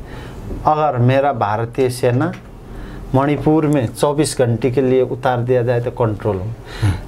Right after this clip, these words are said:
भनेपछि ठ्याक्कै यहाँ के छ भनेपछि यो गाई मर्नु,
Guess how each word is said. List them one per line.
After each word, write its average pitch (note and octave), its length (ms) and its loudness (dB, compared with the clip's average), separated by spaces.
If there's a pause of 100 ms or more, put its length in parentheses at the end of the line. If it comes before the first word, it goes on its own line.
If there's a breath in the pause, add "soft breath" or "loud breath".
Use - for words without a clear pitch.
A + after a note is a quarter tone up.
भनेपछि F#3+ 720 2 (340 loud breath)
ठ्याक्कै G#3 300 2
यहाँ F#3+ 300 2
के G#3 160 2
छ F3+ 120 -2
भनेपछि D3 600 2 (340 loud breath)
यो E3+ 60 6
गाई D#3+ 340 2
मर्नु, F#3 640 0